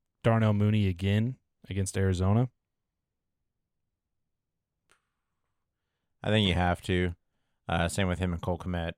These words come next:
Speaker 2: Uh, they're the only two proven options.
Speaker 1: Yeah. I think for me, the status of the quarterback really, d-, if they try to throw Justin Fields in there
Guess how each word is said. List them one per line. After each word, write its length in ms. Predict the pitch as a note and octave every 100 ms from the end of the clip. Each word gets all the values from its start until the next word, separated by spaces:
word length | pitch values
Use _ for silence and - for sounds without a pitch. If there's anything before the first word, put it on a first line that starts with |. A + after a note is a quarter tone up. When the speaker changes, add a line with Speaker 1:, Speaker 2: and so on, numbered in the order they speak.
| _ G2+
Speaker 2:
Uh, 100 | F2+
they're 200 | G2 A2
the 60 | G#2
only 220 | F#2 F2+
two 440 | E2+ F#2+ E2+ E2+ D#2+ -
proven 280 | F#2 E2
options. 540 | D#2+ D#2 - D#2 D#2 - _ _ _ _ _ _ _ _ _ _ _ _ _ _ _ _ _ _ _ _ _ _
Speaker 1:
Yeah. 300 | F#2+ F#2+ F2+ - _ _ _ -
I 60 |
think 180 | C3 D3+
for 100 | -
me, 320 | A2 A#2 A#2+
the 200 | A2 F#2+
status 460 | F#2+ - A2 A2 G2+
of 60 | G2+
the 80 |
quarterback 680 | F#2+ - G#2+ F#2+ E2+ F2+ E2+ - _ -
really, 300 | F#2+ F#2 F2+
d-, 100 | F2+
if 140 | F#2
they 120 | A2+
try 200 | A#2+ D3+
to 80 | C3+
throw 300 | G#2+ A2 A2
Justin 360 | G2+ G#2+ - G2
Fields 460 | - G2+ G#2+ G#2 -
in 240 | G#2 G#2
there 420 | A2+ A2+ A2+ A2+